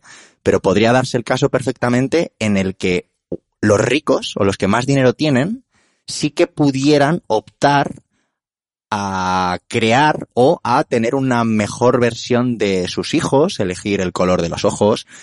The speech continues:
elegir el grado de alopecia, elegir el porcentaje de fibras rápidas, de fibras lentas. O sea, ¿podríamos llegar a hablar de que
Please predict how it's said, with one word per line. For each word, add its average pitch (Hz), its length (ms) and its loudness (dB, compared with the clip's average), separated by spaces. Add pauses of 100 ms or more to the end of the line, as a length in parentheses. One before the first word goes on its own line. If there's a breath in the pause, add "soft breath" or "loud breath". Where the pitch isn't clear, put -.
(160 loud breath)
elegir 92 480 -4
el 90 160 -2
grado 87 240 0
de 82 80 0
alopecia, 127 600 -2 (240 loud breath)
elegir 95 480 0
el 90 160 0
porcentaje 92 460 -4
de 87 100 -2
fibras - 260 -2
rápidas, 120 400 0
de - 80 -2
fibras 120 340 -4
lentas. 135 440 0 (340 loud breath)
O - 40 -14
sea, 107 260 0
¿podríamos 131 420 2
llegar 165 240 2
a 123 40 0
hablar 123 280 2
de 117 160 -4
que 104 280 -4